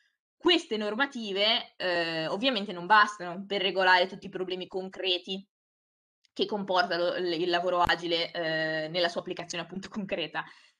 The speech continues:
Vedremo poi che, eh, al fine di, eh, comprendere effettivamente la regolazione, ehm, la specifica regolazione del lavoro agile nei diversi contesti aziendali, non è, ne-, non è, eh, sufficiente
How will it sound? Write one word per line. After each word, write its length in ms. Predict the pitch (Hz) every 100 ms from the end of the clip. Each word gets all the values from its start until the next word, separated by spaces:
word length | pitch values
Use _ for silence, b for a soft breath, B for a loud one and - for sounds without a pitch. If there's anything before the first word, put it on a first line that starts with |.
| _ _ -
Vedremo 380 | 277 302 247 294
poi 380 | 220 190 220
che, 340 | 247 233 208 -
eh, 80 | 170
al 320 | 165 165 165
fine 380 | 170 262 226 170
di, 280 | 202 214 -
eh, 180 | - 160
comprendere 460 | 160 185 233 226 185
effettivamente 600 | 180 190 214 196 170 -
la 440 | 175 175 175 170 165
regolazione, 1040 | 170 180 180 - 254 233 196 175 160 -
ehm, 800 | 165 160 156 151 151 151 151 147
la 60 | 160
specifica 420 | - 233 226 185
regolazione 420 | 175 170 - 214
del 100 | 190
lavoro 260 | 180 170 185
agile 300 | 180 190 165
nei 120 | 165
diversi 380 | 175 185 - 175
contesti 360 | 180 202 202
aziendali, 580 | 160 202 277 196 156 180
non 260 | 196 214 226
è, 180 | 202 -
ne-, 140 | 180
non 140 | 180 202
è, 220 | 196 -
eh, 400 | 165 165 160 156
sufficiente 880 | - 196 - 214 233 175 175 151